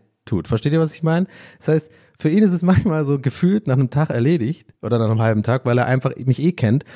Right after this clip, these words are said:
und weiß, ja, da, da habe ich die vom letzten Jahr noch, trage ich jetzt halt die andere Summe ein, weil er dieses Jahr hat er mehr oder weniger gemacht und dann, ja, also es, ach, ich bin heute mega der Schwabe, aber es, das kotzt mich halt schon seit Jahren an und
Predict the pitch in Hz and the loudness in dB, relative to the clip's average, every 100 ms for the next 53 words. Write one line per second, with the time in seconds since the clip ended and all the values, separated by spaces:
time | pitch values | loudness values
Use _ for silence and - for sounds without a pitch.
0 | - - 117 135 156 - 156 131 139 120 | -12 -2 0 2 0 0 -2 -2 -4 -4
1 | 123 131 131 117 147 147 139 127 160 - | -2 0 2 0 0 -2 0 0 0 0
2 | 110 110 120 - 139 135 147 - 120 113 | 0 2 0 0 -2 0 -2 -2 -2 0
3 | 151 151 110 113 107 95 113 110 123 135 | 0 2 2 2 2 0 2 2 2 0
4 | 127 117 113 123 117 120 151 107 101 110 | 2 2 2 2 2 2 0 0 -2 -2
5 | 135 - 123 139 139 135 - _ - - | -4 -2 0 2 0 0 -6 _ -20 -20
6 | - - - _ 104 92 - 123 143 139 | -20 -20 -20 _ -2 -2 -2 2 2 2
7 | - - - - - 113 - - - - | -4 -18 -20 -16 -16 -16 -16 -16 -16 -20
8 | - 117 113 110 120 127 104 92 - 104 | -18 -10 -6 -2 0 0 0 -2 -2 0
9 | 104 95 98 104 101 110 117 113 139 - | 0 0 0 0 0 0 0 0 -2 -2
10 | 135 - 117 113 110 107 113 123 113 117 | -4 -2 -2 0 0 0 0 0 0 0
11 | 110 _ - - _ 123 120 | -2 _ -20 -20 _ -2 0